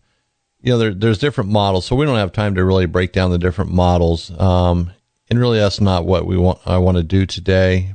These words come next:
because your needs are your needs. But again, this is one of those things, don't skimp, buy a better product. And sometimes we don't even think about it. We think it's a waste of money because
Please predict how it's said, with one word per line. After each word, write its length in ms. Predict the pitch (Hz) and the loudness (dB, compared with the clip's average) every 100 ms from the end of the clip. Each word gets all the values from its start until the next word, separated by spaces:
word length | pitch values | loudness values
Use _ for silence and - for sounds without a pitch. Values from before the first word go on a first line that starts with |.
| - | -10
because 500 | 98 107 95 87 - _ _ _ _ _ | -6 -2 -2 -4 -12 _ _ _ _ _
your 300 | 113 123 123 | -2 0 2
needs 380 | 117 110 107 | 0 0 -2
are 100 | 101 | -2
your 220 | 95 92 90 | 0 2 2
needs. 520 | 87 82 76 - - _ _ _ _ _ _ _ _ | 0 -2 -6 -16 -20 _ _ _ _ _ _ _ _
But 240 | - 110 - | -4 -4 -2
again, 460 | 113 98 120 117 | -4 -2 -2 0
this 180 | 113 101 | 0 0
is 80 | 107 | 0
one 160 | 104 107 | 0 2
of 60 | |
those 180 | 107 - | 0 0
things, 260 | 101 101 87 | -2 0 0
don't 220 | 95 98 | -2 -2
skimp, 380 | - 98 98 92 | -4 -2 -2 -4
buy 240 | - 87 90 | -6 -2 -2
a 100 | 92 | 0
better 300 | 87 95 104 | 0 0 0
product. 580 | - 90 87 98 - - _ _ _ | 0 0 2 -2 -4 -20 _ _ _
And 260 | 101 98 98 | -2 0 0
sometimes 360 | 123 135 127 | -2 -2 0
we 60 | 117 | 0
don't 100 | 120 | 0
even 140 | 107 | -2
think 220 | - 107 | -2 -4
about 260 | 95 82 82 | -2 0 0
it. 40 | |
We 100 | 82 | 0
think 200 | 87 110 | 0 0
it's 140 | 110 95 | -2 -2
a 40 | |
waste 300 | 90 101 98 | -2 -2 -2
of 80 | 87 | -4
money 320 | 87 107 107 | 0 0 0
because 720 | 90 90 90 95 90 90 - | -2 -4 -2 0 0 -2 -6